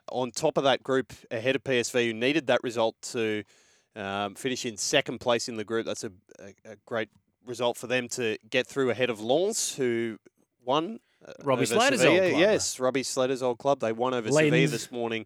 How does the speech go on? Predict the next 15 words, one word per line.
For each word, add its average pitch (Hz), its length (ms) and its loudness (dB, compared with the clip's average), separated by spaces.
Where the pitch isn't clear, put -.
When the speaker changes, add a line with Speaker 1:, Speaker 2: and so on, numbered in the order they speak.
Speaker 2:
Yeah. 110 240 -2
Speaker 1:
uh, 104 200 0
but 113 140 -4
they 117 100 2
were 107 240 0
already 104 220 -4
through 107 300 -8
to - 120 -12
the 104 60 -6
Europa 98 340 -8
League 95 200 -8
in 92 80 -12
any 90 160 -12
case. - 300 -14
So 98 340 -6